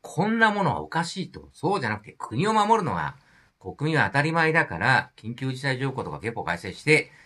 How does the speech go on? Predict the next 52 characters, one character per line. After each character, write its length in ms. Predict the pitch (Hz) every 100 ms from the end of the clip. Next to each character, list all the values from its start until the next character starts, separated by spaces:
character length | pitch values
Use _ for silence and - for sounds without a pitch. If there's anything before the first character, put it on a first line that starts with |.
| _ _
え 140 | 180 180
ー、 20 |
政 280 | 175 190 156
府 60 |
が 60 | 117
自 120 | 98
由 140 | 180 208
に 200 | 98 - _ _ _ _ _ _
徴 180 | - 98
兵 100 | 113
し 80 | -
た 100 | 139
り、 180 | 95 67 _ _ _ -
え 40 |
ー、 320 | 76 73 73 _ _
そ 120 | 107
れ 80 | 110
に 220 | 110 101 _ _ _ _ _ _ _ _ _ _ _ _
賛 180 | 110
成 100 | 113
し 60 | 117
な 60 | 120
い 60 |
人 100 | 139
間 200 | 135 131
の、 180 | 127 127 _ _ 90
え 40 |
ー、 160 | 82 78
っ 20 | _ _
と、 220 | 92 87 _
口 240 | - 104 123
座 140 | 123
を 200 | 110 - _ _
凍 140 | -
結 180 | 120 139
せ 80 | 139
よ。 160 | 76 -
カ 140 | - 190
ナ 80 | 180
ダ 100 | 95
の 60 |
こ 80 | -
れ 60 | 85
や 80 |
っ 80 | 78
て 100 | -
ま 80 | 95
し 80 | -
た 80 | 92
ね。 240 | 113 - _ - _
あ 140 | - 123
と、 260 | 113 82